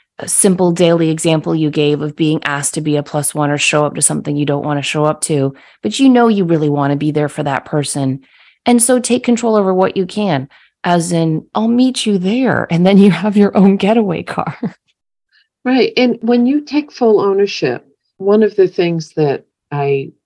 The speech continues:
Speaker 2: very, very passionate about is people make choices. And that takes away the victim mode, that takes away the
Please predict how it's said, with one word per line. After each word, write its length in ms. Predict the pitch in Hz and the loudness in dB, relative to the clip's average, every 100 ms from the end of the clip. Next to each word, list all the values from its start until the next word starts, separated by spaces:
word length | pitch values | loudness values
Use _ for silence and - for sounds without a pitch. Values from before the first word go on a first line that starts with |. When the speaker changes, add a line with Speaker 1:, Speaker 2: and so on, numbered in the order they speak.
| _ _ _ - | _ _ _ 0
Speaker 2:
very, 260 | 170 156 | 2 4
very 260 | 147 147 139 | 2 2 0
passionate 640 | 139 139 131 - 127 127 | 0 -4 -6 -6 -4 -2
about 420 | 123 123 120 120 - | -4 -4 -6 -6 -4
is 300 | 131 123 123 | -2 -2 -4
people 320 | - 147 147 | -6 -4 0
make 280 | 135 131 120 | 0 -2 -4
choices. 720 | - 117 113 - 90 - - _ _ _ _ _ _ _ - | -4 -4 -4 -6 -10 -12 -20 _ _ _ _ _ _ _ -4
And 480 | 143 135 135 135 - _ _ | 0 4 4 2 -2 _ _
that 500 | 151 156 160 185 - | -4 0 0 -2 -6
takes 360 | - 180 170 - | -4 -4 -2 -2
away 500 | 151 151 143 139 131 | 0 2 2 2 0
the 160 | - | -2
victim 520 | 120 151 156 - 165 156 | -2 -2 -4 -4 -4 -2
mode, 400 | 151 147 143 147 | 0 0 -2 -6
that 200 | 117 - | -12 -8
takes 320 | 139 123 - | -6 -4 -4
away 460 | 127 131 131 123 | -2 2 2 2
the 400 | 123 127 123 120 | 2 0 0 -4